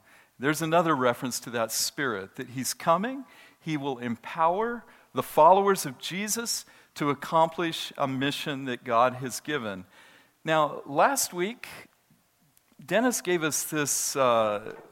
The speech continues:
fabulous way of conceiving of this, that the work of,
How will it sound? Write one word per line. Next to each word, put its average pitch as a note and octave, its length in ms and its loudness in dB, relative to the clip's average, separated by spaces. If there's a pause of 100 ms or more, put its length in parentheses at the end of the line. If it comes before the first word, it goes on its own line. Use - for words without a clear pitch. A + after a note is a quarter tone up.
(120)
fabulous F3+ 1000 2
way D#3 600 -2
of A#2+ 320 -2
conceiving C#3+ 920 -4
of G#2 100 -6
this, A2+ 460 -4 (960)
that D#3 240 2
the E3+ 100 -2
work D#3 640 -2 (240)
of, D3 640 4